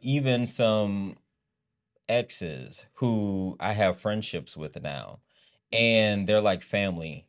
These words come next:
And so I don't think I would want to lose them or just say, "I can't talk to you guys anymore." Like, I would introduce my,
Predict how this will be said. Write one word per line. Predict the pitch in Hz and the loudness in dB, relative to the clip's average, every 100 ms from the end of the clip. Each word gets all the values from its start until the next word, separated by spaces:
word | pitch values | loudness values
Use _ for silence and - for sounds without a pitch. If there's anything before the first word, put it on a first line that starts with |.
| _ | _
And | 87 104 101 | -4 -4 0
so | 123 107 | 4 4
I | - 110 | 6 2
don't | 127 127 | 2 0
think | 131 120 | 0 4
I | 104 | 4
would | 98 | 2
want | 95 110 101 | 0 0 -2
to | - 107 101 95 95 90 90 - _ _ _ _ - | -4 -2 0 0 -2 -2 -6 -12 _ _ _ _ -14
lose | 98 107 127 135 117 | -6 -2 0 0 -2
them | 92 90 87 | -4 -4 -2
or | 82 95 | -2 -2
just | 101 - | -2 2
say, | 104 98 | 4 4
"I | 92 | 2
can't | - 117 104 101 - - | 0 0 0 -2 -10 -2
talk | 120 110 - | 0 0 -2
to | 101 | -6
you | |
guys | 92 87 85 | -2 -2 -4
anymore." | 90 87 90 107 90 | -8 -8 -4 -2 -2
Like, | 87 87 | -2 0
I | 98 120 | 2 2
would | 135 | 2
introduce | 95 110 101 82 110 165 - 92 | -2 -4 -6 -6 -6 -6 -8 -4
my, | 92 90 87 87 | -2 -2 -2 -4